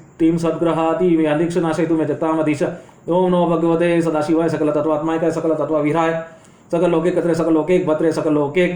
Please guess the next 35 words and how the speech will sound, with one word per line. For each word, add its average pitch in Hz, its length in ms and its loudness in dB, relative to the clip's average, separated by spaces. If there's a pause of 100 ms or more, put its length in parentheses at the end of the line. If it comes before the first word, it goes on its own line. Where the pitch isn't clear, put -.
(400)
हर्त्रे 160 240 2
सकल 165 220 -2
लोके 156 360 0
मु-, 170 260 -2
गुरुवे 160 540 2 (1500)
सकल 170 220 0
लोके 165 240 2
साक्षिणे 175 340 -2
सकल 165 220 0
निगम 170 240 2
गुहाय 170 360 2
सकल 160 200 -2
वरप्रदाय 165 360 0
सकल 160 200 0
दूरिताति 160 420 2
वचनाय 160 360 0
सकल 160 220 0
जगत 160 220 0
वय 160 340 -2 (580)
कराय 170 240 0
सकल 165 240 0
लोके 165 280 2
शंकराय 165 440 0
शासन 165 520 -2
शशांक 170 480 0
शेखराय 160 720 0
शाश्वत 160 320 -2
निजाभासाय 160 480 0
निर्गुणाय 160 500 0 (460)
निरुपमाय 170 1120 0
निरूपाय 165 720 2
निराभासाय 156 640 0
निरामयाय 160 640 0
निष्प्रपंचाय 151 600 -2
निष्कलंकाय 156 680 0